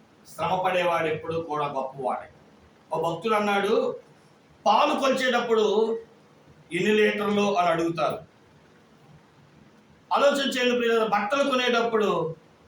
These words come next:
ఎన్ని మీటర్లు అని అడుగుతారు. ఒక క్రైస్తవుడు, క్రైస్తవుడు అనిపించుకున్నది ఎన్ని శ్రమలు అనుభవిస్తే అంత దీవెన. అందుకని భక్తులు,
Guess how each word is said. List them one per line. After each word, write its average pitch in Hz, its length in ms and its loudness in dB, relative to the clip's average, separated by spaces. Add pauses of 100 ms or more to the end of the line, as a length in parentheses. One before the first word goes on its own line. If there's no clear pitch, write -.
(140)
ఎన్ని 196 260 0
మీటర్లు 226 720 0
అని 190 100 -2
అడుగుతారు. 180 580 -4 (760)
ఒక 165 140 -2
క్రైస్తవుడు, 180 1200 -2 (420)
క్రైస్తవుడు 214 580 -2
అనిపించుకున్నది 175 920 -6 (680)
ఎన్ని 175 320 -6
శ్రమలు 160 380 -2
అనుభవిస్తే 151 840 -6 (460)
అంత 143 360 -4
దీవెన. 113 560 -6 (840)
అందుకని 196 300 -2
భక్తులు, 185 640 0